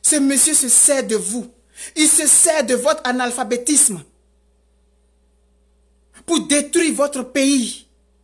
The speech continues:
Et vous ne vous en rendez pas compte. Vous racontez des choses dans les mosquées.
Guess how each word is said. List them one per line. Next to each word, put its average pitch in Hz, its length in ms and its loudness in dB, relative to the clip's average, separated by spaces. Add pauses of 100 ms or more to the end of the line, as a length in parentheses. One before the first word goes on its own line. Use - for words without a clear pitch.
(1120)
Et 320 80 -2
vous 339 160 0
ne 349 100 2
vous 339 220 2
en 285 80 0
rendez 277 240 -2
pas 294 200 -2
compte. - 540 -4 (2000)
Vous 349 120 2
racontez 330 380 0
des 294 100 -4
choses 330 220 0
dans 277 100 -4
les 285 100 -2
mosquées. 285 580 -4